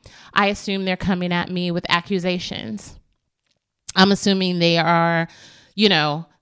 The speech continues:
thinking the worst of me, have all these negative perceptions of me, when in actuality, that's not what's happening.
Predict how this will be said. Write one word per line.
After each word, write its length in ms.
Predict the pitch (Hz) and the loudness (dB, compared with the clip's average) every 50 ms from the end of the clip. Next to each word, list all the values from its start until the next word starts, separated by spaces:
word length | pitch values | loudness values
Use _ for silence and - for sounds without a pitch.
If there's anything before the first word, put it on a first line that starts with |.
| - - | -2 0
thinking 320 | 220 208 - 214 196 196 | 0 2 2 0 0 0
the 100 | 190 175 | 0 0
worst 320 | 175 175 170 185 - - | 2 0 0 0 -2 -4
of 100 | 175 151 | -6 -6
me, 160 | 151 143 - 165 | -6 -8 -8 -2
have 200 | 165 202 190 185 | 2 2 2 4
all 120 | 190 185 | 2 0
these 200 | 185 196 190 165 | 0 0 -2 -2
negative 320 | 190 175 175 180 180 180 - | -2 -2 0 0 -2 -2 -2
perceptions 560 | - 180 - - 180 175 - - 180 160 160 | -4 -6 -4 -2 -2 -2 -2 -4 -6 -6 -6
of 140 | 160 165 165 | -8 -10 -10
me, 340 | 64 - - - 196 - - _ _ _ _ _ _ _ _ _ _ _ _ _ | -12 -12 -12 -12 -14 -14 -18 _ _ _ _ _ _ _ _ _ _ _ _ _
when 180 | - 208 220 226 | -2 0 0 0
in 160 | 202 208 - - | -2 -4 -6 -6
actuality, 840 | 214 226 240 - - 247 240 269 311 294 262 220 208 208 220 233 _ _ _ _ _ _ _ _ | -6 -6 -6 -4 -4 -4 -2 -2 -4 -4 -4 -6 -6 -8 -10 -14 _ _ _ _ _ _ _ _
that's 240 | - 226 320 - - | -8 -8 -8 -8 -10
not 140 | 370 339 339 | -12 -10 -10
what's 160 | 226 190 - | -10 -12 -12
happening. 680 | - 180 185 214 233 - - 160 - - 190 196 190 | -10 -8 -8 -8 -8 -10 -14 -16 -16 -14 -16 -16 -16